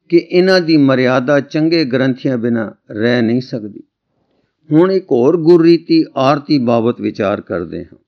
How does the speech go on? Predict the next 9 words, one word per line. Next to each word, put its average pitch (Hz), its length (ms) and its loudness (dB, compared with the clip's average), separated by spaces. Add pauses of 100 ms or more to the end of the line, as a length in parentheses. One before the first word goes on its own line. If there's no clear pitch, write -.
(800)
ਆਰਤੀ 190 500 2
ਜਦ 160 180 2
ਸ਼ਬਦ 156 400 -4
ਦੁਆਰਾ 143 400 2
ਮਨ 135 240 2
ਨੂੰ 147 200 2
ਇਕਾਗਰ 131 480 -2
ਕਰਕੇ, 123 460 -4
ਅਰਥਾਤ 131 480 -2